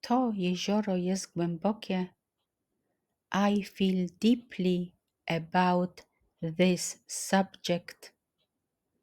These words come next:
I feel deeply about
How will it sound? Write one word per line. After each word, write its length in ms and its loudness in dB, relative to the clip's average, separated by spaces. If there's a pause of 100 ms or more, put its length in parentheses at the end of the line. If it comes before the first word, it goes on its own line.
(680)
I 300 4
feel 600 0
deeply 760 2 (300)
about 760 2